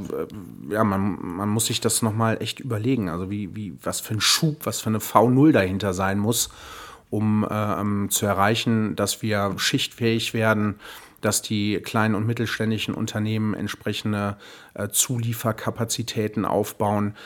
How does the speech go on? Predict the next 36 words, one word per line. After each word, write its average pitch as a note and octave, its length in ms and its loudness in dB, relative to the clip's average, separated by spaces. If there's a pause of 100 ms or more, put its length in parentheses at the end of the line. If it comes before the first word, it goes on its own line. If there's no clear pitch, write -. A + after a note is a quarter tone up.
(140)
Das F2+ 140 -6
ist G#2+ 140 -4
ja E2+ 100 2
ein G2 160 -2
Ökosystem, G#2 720 -4
was G2 140 -2
unglaublich G#2+ 440 -4
komplex A2 440 -4
ist, G2 280 -4 (340)
ähm, G2 220 -4
was G2+ 200 -2
jetzt G#2+ 180 -6
aber G2+ 320 0
schnellstmöglich, A2+ 1300 -2 (460)
ähm, G2 340 -6
auch, - 420 -6
äh, G2 180 -8
funktionieren A2 680 -2
muss. F#2 400 -2 (360)
Und, G2 400 -6
äh, G2 260 -6
dieser F#2+ 280 -6
englische G#2+ 320 -2
Begr-, G#2 180 -2 (120)
Begriff G#2+ 480 -4
Human G#2+ 360 -2
Resources, G2+ 800 0 (360)
äh, G2+ 160 -4
trifft - 320 -2
es G2+ 140 -6
einfach G#2 320 -4
auf F#2 160 -6
den, F#2+ 420 -4
auf - 140 -8
den G2+ 160 -2
Punkt. - 520 -2